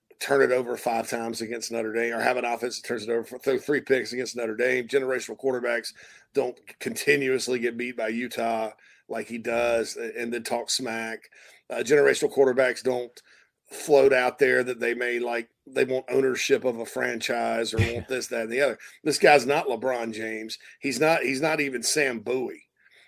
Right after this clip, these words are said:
Speaker 1: I mean, he, he's a guy that needs work, uh, as it, to be a great player in the pros. Um, and I think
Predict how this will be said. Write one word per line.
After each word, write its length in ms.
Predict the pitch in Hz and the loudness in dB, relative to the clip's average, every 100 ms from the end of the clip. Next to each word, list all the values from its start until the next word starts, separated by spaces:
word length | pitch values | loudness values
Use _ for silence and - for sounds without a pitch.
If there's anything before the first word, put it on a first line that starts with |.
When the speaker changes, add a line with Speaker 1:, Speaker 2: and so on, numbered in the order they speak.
| _ - | _ -6
Speaker 1:
I 80 | 127 | -2
mean, 240 | 127 120 | -2 -2
he, 160 | 120 135 | -2 0
he's 260 | 135 175 151 | 0 2 2
a 60 | |
guy 320 | 123 131 135 | 4 4 6
that 160 | 131 113 | 4 0
needs 240 | 123 120 | -6 -8
work, 480 | 104 117 131 180 - - _ _ _ _ | -8 0 2 2 -4 -18 _ _ _ _
uh, 340 | 113 120 117 113 120 | -6 -4 -2 -4 -6
as 160 | 110 | -6
it, 120 | 123 | -6
to 100 | - | -6
be 160 | 113 131 | -4 0
a 60 | 123 | -2
great 400 | 120 127 139 - | 0 0 0 -2
player 400 | 123 139 143 151 | 0 4 4 4
in 120 | 127 | -2
the 80 | 120 | -4
pros. 520 | 131 139 180 214 - _ _ _ - | 0 2 2 -2 -10 _ _ _ -10
Um, 440 | 117 123 123 120 _ | -2 0 0 -4 _
and 80 | 117 | -4
I 60 | 123 | -2
think 200 | 151 | -2